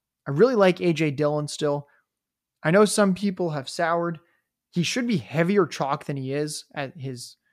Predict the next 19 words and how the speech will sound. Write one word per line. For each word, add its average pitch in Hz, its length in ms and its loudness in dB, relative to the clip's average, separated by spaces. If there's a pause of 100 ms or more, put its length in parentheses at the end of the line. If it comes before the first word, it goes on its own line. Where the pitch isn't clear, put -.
(480)
uh, 127 280 -8
incredibly 165 540 0
low 147 240 2
price 147 360 -6
tags. 143 440 -6 (720)
Under 220 260 2
six - 280 -6
thousand 143 400 -2
DraftKings, 170 480 -2
under 160 140 -6
seven 151 260 -4
thousand 147 300 -4
FanDuel. 151 400 -8
And 160 120 -12
A 208 140 2
J 233 180 -2
Dillon, 202 400 0 (1000)
he 170 100 -6
played 196 380 -2